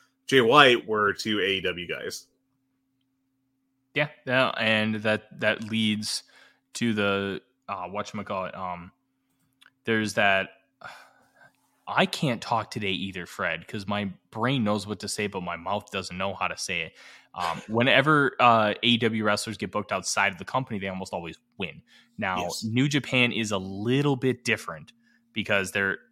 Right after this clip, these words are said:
Speaker 2: they're almost like sister, like, it's almost like a sister company at this point. Like, they, they exchange talent, but it's not a surprise to see A E W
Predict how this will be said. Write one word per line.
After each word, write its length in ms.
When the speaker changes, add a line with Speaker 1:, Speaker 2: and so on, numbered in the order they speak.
Speaker 2:
they're 120
almost 380
like 140
sister, 460
like, 220
it's 180
almost 240
like 80
a 60
sister 360
company 400
at 80
this 140
point. 340
Like, 160
they, 340
they 100
exchange 440
talent, 380
but 200
it's 180
not 160
a 60
surprise 420
to 80
see 160
A 120
E 20
W 400